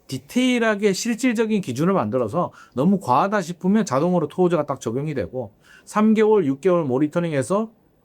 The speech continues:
뭐 거래량이나 상승률이 안정이 되면 자동으로 좀 풀리는 걸 한다면 그 지자체나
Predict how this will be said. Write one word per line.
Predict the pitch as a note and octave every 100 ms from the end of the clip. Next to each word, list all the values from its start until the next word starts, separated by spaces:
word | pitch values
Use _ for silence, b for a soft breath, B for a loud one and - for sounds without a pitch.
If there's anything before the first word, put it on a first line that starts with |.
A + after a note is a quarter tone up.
| -
뭐 | C3
거래량이나 | - C#3 D#3+ D3+ C3 A2 B2 A#2
상승률이 | F#2+ E3 D#3+ E3 D3
안정이 | G2+ G#2+ C#3 D3
되면 | A#2 D3
자동으로 | A2+ B2 E3+ C#3
좀 | B2
풀리는 | A2+ A#3 D4 C#4 A3
걸 | F#3
한다면 | C#3+ A2+ A2+ G2+ - B B _ _
그 | - E3
지자체나 | - F3 G3 G3 D3+ D#3+ G2